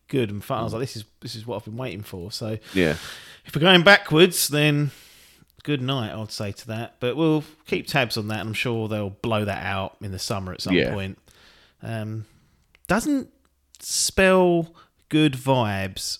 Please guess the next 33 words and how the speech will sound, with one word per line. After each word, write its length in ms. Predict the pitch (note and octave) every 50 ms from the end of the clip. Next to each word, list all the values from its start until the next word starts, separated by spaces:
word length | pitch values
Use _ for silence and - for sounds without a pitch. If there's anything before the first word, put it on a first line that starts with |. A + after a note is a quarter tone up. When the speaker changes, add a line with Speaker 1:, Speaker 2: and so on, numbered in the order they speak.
| _ _ -
Speaker 1:
for 760 | - - - A#2 A2 G#2+ G#2 G#2 G#2 G#2 G#2 G#2 G#2 F#2+ - -
the 80 | A2
sequel 480 | - - - A#2 G#2+ - - - G#2+ G#2
to 300 | - - - A2 G2+ G2
Breath 260 | - A2 G2+ - -
of 60 | G2+
the 80 | G2+ G2+
Wild 600 | G2+ G2+ F#2+ F#2+ F2+ E2 D2+ C2 C#2+ E2 - - - _ _ _ _ _ _ _ _ _
when 160 | - A2 G#2+ G#2+
we've 100 | G#2 G#2
got 200 | - A#2+ - F#3+
Speaker 2:
No. 180 | A3 B3 B3+ B3
Speaker 1:
Xenoblade, 560 | B2 C#3 D3+ F3 F3 E3+ F3+ E3 D3+ C3 - - _ _ -
Xenoblade 520 | A#2+ D3+ E3 E3+ E3 E3 D#3 D3+ - -
Chronicles 580 | - - - C3 A#2 A2 G#2 - - F#2+ F#2+ -
coming 300 | - A2 G2 G2 F#2+ F#2+
Q 380 | - - G#2 G2 G2 F#2+ F#2 - _ _ _
four, 600 | - - - - A2+ G2 F2 D#2 C#2+ D2+ G#2+ G#2+ - -
or 80 | - -
Q, 300 | - - A2 G2+ F#2+ F#2 -
maybe 280 | G2+ G2+ G2+ G2 G2+
late 240 | F#2+ G2 F#2+ F#2 E2+ -
Q 180 | - G2+ F2+
three, 520 | - - - G2+ F2+ E2+ D#2 D#2+ F#2 G#2 - - - - - - -
and 80 | G#2 G#2+
then 120 | G#2 A2+
this 240 | C#3 C3+ A#2+ - -
is 80 | G#2
coming 300 | - - A#2+ A2 G#2+ G2+
Q 260 | F#2+ - - A2+ G#2+ G2
four 420 | - - B2 A2 G2 F2+ E2+ F2+
this 200 | F#2 F#2 - -
year. 340 | - C2+ A#1+ C#2 F2+ G2+ A2